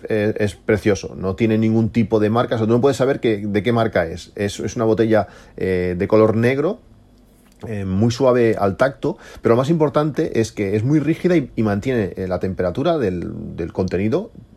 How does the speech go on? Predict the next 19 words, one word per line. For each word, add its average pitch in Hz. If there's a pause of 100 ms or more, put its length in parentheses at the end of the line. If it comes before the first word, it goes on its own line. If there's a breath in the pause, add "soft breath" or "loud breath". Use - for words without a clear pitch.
(520)
hasta 101
doce 110
horas, 139
frío 151
o 107
caliente. 98 (260 loud breath)
Si -
no 110
recuerdo 123
más, 123
el, 110
mal, 120
el 117
ca-, 101
el, 87 (240)
el 87
caliente 113
lo 120
mantiene 98